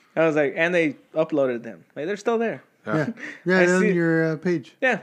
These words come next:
Speaker 1: I'll
Speaker 3: I've
Speaker 1: see him
Speaker 3: seen it.
Speaker 1: ever so often. I was
Speaker 3: Yeah.
Speaker 1: just like, "Yeah, that's me."
Speaker 3: <laughs>
Speaker 1: Yeah.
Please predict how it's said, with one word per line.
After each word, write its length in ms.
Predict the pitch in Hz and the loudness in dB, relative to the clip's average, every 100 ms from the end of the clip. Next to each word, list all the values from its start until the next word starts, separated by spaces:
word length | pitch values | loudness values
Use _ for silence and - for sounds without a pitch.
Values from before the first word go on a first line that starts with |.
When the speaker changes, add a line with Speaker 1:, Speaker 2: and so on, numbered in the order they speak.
| - | -4
Speaker 1:
I'll 60 | |
Speaker 3:
I've 60 | 202 | -2
Speaker 1:
see 140 | 226 | 0
him 80 | 214 | 2
Speaker 3:
seen 60 | 208 | 2
it. 40 | |
Speaker 1:
ever 160 | 202 196 | 2 2
so 140 | 196 | 2
often. 280 | 180 185 180 | 2 2 0
I 40 | |
was 80 | 170 | 0
Speaker 3:
Yeah. 60 | 156 | 0
Speaker 1:
just 140 | 175 | -2
like, 160 | 165 170 - 240 | -6 -6 -10 -4
"Yeah, 240 | 214 208 | -2 -2
that's 40 | 208 | -4
me." 180 | 202 165 240 - - | -6 -8 -12 -12 -14
Speaker 3:
<laughs> 40 | - _ 175 _ - | -14 _ -20 _ -14
Speaker 1:
Yeah. 220 | 190 170 | -10 -10